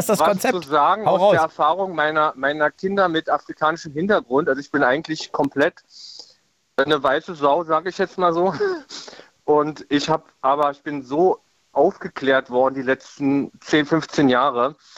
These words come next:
Speaker 2: da d-, durch die Erfahrung, die meine Töchter hier in diesem Land gemacht haben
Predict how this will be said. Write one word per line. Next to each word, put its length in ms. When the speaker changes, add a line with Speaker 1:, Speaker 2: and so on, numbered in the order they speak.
Speaker 2:
da 180
d-, 180
durch 200
die 80
Erfahrung, 600
die 240
meine 460
Töchter 640
hier 220
in 80
diesem 160
Land 260
gemacht 440
haben 340